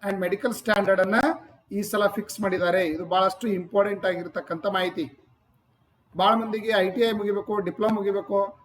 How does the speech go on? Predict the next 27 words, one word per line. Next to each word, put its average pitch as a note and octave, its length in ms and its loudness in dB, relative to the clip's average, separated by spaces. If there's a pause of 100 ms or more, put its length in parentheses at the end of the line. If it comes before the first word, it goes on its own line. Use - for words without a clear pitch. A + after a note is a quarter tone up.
(120)
ಸಾರಿ, D3 160 -2 (460)
ಆ, E3+ 340 -2
ಟೆಂತ್ A3+ 360 0
ಮುಗಿದಿರ್ಬೇಕು, G3+ 500 -2
ಇದು A3+ 120 -2
ಕನ್ಫ್ಯೂಸ್ A3 400 0
ಅದ. C#3+ 280 0 (880)
So G#3 140 2
ಇಲ್ಲೇನಾಗಿದೆ, A3+ 840 2 (180)
ಕೆಲವೊಂದು A3 360 2
ಪೋಸ್ಟ್‌ಗಳು A3 440 0
ಐ F3+ 120 4
ಟಿ A#3 140 0
ಐ A#3+ 40 2
ದವ್ರಿಗೆ A#3 340 2
ಇದಾವೆ, B3 320 4
ಕೆಲವೊಂದು A3 280 0
ಪೋಸ್ಟ್‌ಗಳು A#3 760 0 (140)
ಡಿಪ್ಲೊಮಾದವ್ರಿಗೂ A#3+ 800 2
ಅದಾವೆ. E3 480 0 (240)
So G#3+ 60 0
ಹಂಗಾಗಿ G#3+ 560 2
ಪೋಸ್ಟ್ A#3 420 0
ವೈಸ್ A#3+ 180 2
ಡಿಫರೆಂಟ್ A3 440 -4
ಕ್ವಾಲಿಫಿಕೇಶನ್ G#3 540 0
ಅನ್ನ E3+ 160 -4